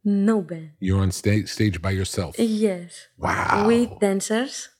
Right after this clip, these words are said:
Speaker 2: That's amazing.
Speaker 1: <laughs> There's eight
Speaker 2: That's
Speaker 1: dancers.
Speaker 2: better.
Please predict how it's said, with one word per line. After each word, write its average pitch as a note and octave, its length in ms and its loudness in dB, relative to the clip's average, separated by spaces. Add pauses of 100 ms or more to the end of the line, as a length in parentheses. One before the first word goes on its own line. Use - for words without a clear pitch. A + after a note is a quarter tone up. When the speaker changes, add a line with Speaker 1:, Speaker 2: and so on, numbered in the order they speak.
(100)
Speaker 2:
That's A2+ 180 0
amazing. A2+ 580 4
Speaker 1:
<laughs> C4+ 440 6
There's C4 320 6
eight C4+ 340 4
Speaker 2:
That's A3 240 6
Speaker 1:
dancers. G#2+ 100 0
Speaker 2:
better. A#2 300 4